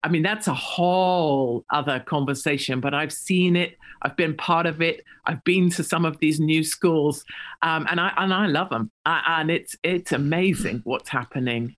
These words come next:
Um, and it's why I'm so positive, so confident, so optimistic, um, because I've seen it with my own eyes, and, and we are building networks beyond networks.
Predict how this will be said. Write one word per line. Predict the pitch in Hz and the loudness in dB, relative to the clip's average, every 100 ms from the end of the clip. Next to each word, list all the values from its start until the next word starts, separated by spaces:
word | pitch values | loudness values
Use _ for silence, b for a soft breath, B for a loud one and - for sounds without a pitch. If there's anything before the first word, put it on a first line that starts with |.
| - | -4
Um, | 151 139 135 131 - | -2 0 -2 -4 -4
and | 170 | -4
it's | 185 196 | -2 0
why | 180 170 | 2 0
I'm | 160 | -2
so | - 160 | -2 -2
positive, | 156 175 165 175 - 151 147 | -2 -2 -2 -4 -2 -4 -2
so | - 143 | -4 -4
confident, | - 170 165 - - 170 165 151 - B B B B _ | -2 0 0 -4 -6 -2 -2 -2 -6 B B B B _
so | - 165 156 | -4 0 0
optimistic, | 165 - 156 156 156 - 151 - - - - | 0 -2 0 0 -2 -2 -2 -4 -20 -8 -2
um, | 156 151 143 | 0 -2 -2
because | 180 156 175 | -4 -2 -2
I've | 175 - | -2 -4
seen | - 202 185 | 2 4 4
it | - | 2
with | 139 156 | -4 -2
my | 156 | -2
own | 156 165 | 0 0
eyes, | 165 139 107 - - - | 0 0 -4 -6 -14 -6
and, | 151 151 151 | -4 -2 -4
and | 151 | -2
we | 165 170 | 0 2
are | 156 | 0
building | 151 170 175 170 156 147 - _ _ _ - | 0 0 2 0 -2 -2 -8 _ _ _ -2
networks | 165 175 175 175 165 - | -2 0 0 0 -2 -4
beyond | 165 165 170 165 | 0 2 2 0
networks. | 170 - 147 117 101 - - - | 0 -2 0 -2 -2 -10 -18 -18